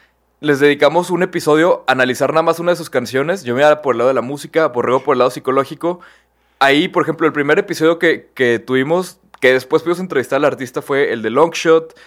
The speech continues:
Luego también tuvimos el de Porter. Y otro de los episodios que tuvimos fue un episodio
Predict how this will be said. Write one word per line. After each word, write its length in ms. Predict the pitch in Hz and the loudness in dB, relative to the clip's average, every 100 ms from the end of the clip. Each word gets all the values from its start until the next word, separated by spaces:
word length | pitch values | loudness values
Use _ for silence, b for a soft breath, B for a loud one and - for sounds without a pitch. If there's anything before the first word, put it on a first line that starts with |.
| b | b
Luego 240 | - 131 139 | 0 2 4
también 300 | 131 127 123 | 0 0 -2
tuvimos 260 | 139 139 | -2 -2
el 80 | 127 | -4
de 60 | 113 | -2
Porter. 560 | 160 170 175 185 202 b b b | 2 2 2 -2 -4 b b b
Y 100 | 135 | 2
otro 200 | 165 214 | 6 6
de 60 | 240 | 4
los 80 | |
episodios 340 | 180 - 135 165 | 0 -4 -4 -2
que 80 | - | -4
tuvimos 540 | - 185 175 175 175 | 0 0 0 -4 -6
fue 160 | - 131 | -10 -8
un 80 | |
episodio 600 | 147 143 131 151 139 156 | -8 -8 0 2 2 -2